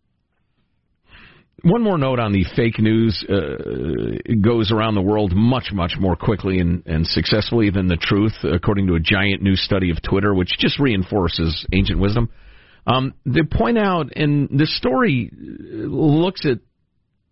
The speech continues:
um, you know, sometimes when I hear fact check and fake news, I know it's gonna be, from C N N's point of view, wildly left, but this is very balanced and well written, and, um, and they give, uh, uh, an example of a pro Donald Trump story that was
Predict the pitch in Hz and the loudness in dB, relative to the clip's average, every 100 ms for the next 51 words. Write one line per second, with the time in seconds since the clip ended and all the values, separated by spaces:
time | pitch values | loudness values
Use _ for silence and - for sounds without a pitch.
0 | _ - 90 90 87 - _ _ _ - | _ 0 2 2 0 -4 _ _ _ -20
1 | _ - - - _ _ 135 139 - - | _ -20 -20 -20 _ _ 2 2 0 -2
2 | 226 214 185 147 135 113 110 - 117 127 | 0 0 0 0 2 2 2 0 -2 -2
3 | - - - 120 127 82 85 123 110 98 | -6 -2 0 2 0 -2 -2 0 0 2
4 | 107 117 117 - - _ _ _ 107 117 | 4 4 2 -4 -20 _ _ _ 0 2
5 | 147 147 - - 98 90 90 - 92 - | 2 0 -2 -2 0 2 0 0 -2 0
6 | 113 98 90 85 - 82 78 82 73 85 | 0 2 0 0 0 0 0 0 0 0
7 | 92 90 80 82 80 87 80 - 120 285 | 0 -2 -4 -2 0 0 -2 -4 -2 0
8 | 349 170 104 101 120 123 85 90 95 92 | 0 0 0 0 2 0 0 0 0 -4
9 | - 85 85 90 82 90 - 80 82 - | -4 0 2 2 2 0 0 -2 -4 -2
10 | 80 82 82 - - 78 71 73 95 _ | -2 0 -2 -6 -6 -4 -2 -4 -6 _
11 | - _ _ _ _ 113 117 104 120 107 | -20 _ _ _ _ 2 2 2 2 0
12 | 107 - 101 95 92 - 71 - - 85 | -2 0 0 2 0 -4 -10 -10 -6 -4
13 | - 101 90 113 104 110 87 82 - - | 0 0 2 2 2 0 0 -2 -2 2
14 | 113 113 107 107 98 - 110 - 113 113 | 2 2 0 -2 -2 0 0 0 0 2
15 | 110 98 92 - | 2 0 -4 -6